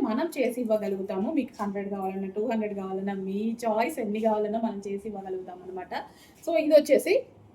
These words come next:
నెక్ వర్క్, థ్రెడ్ వర్క్ అయితే ఇచ్-, ఇవ్వడం జరిగింది. And అదే విధంగా హ్యాండ్స్. So ఈ విధంగా ఇదంతా మనకి ఫ్యాబ్రిక్‌లో వచ్చింది, ఎటువంటి ప్రింట్ లేదు,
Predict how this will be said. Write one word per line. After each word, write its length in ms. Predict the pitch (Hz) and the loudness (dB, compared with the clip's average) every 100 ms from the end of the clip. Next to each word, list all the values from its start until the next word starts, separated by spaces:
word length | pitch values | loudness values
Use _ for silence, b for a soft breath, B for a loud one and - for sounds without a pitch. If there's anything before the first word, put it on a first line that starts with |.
| - - - - - - | -20 -20 -20 -20 -20 -8
నెక్ 320 | 254 254 - | -4 -4 2
వర్క్, 320 | 254 247 - 330 - - - - - | 4 4 6 6 4 -10 -20 -8 2
థ్రెడ్ 220 | 262 220 | 2 6
వర్క్ 220 | 269 262 | 4 4
అయితే 200 | 233 233 | 2 0
ఇచ్-, 220 | 240 240 - | -4 -8 -6
ఇవ్వడం 280 | 208 226 226 | -2 0 2
జరిగింది. 380 | 196 190 190 302 B B B - | 2 2 0 0 B B B 0
And 240 | 220 233 | 0 4
అదే 240 | 254 226 233 | 2 4 2
విధంగా 420 | 208 196 202 233 254 | 2 0 0 -2 -4
హ్యాండ్స్. 500 | 247 196 190 190 - 190 - | -4 -2 0 -2 -2 -6 -6
So 160 | - 196 | -2 0
ఈ 120 | 190 196 | 2 0
విధంగా 340 | 190 190 180 B B B | -2 0 -2 B B B
ఇదంతా 380 | 208 208 214 247 | 2 4 4 2
మనకి 260 | 269 247 240 | 2 0 -2
ఫ్యాబ్రిక్‌లో 480 | 247 214 214 226 240 | -2 2 2 2 2
వచ్చింది, 280 | 220 233 233 | 0 -2 -2
ఎటువంటి 320 | 214 214 214 | 2 2 2
ప్రింట్ 340 | 208 233 240 240 | 2 0 -2 2
లేదు, 220 | 233 | 2